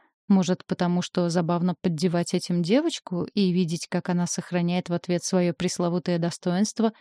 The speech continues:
как неосознанно распрямляет спину? Она этого наверняка не замечает, а я вижу. Мать была обычной женщиной, маркизой, фрейлиной принцессы Глои.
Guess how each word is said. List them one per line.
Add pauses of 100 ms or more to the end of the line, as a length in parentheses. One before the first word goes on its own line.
(340)
как
неосознанно
распрямляет
спину? (420)
Она
этого
наверняка
не
замечает,
а
я
вижу. (720)
Мать
была
обычной
женщиной,
маркизой, (200)
фрейлиной
принцессы
Глои.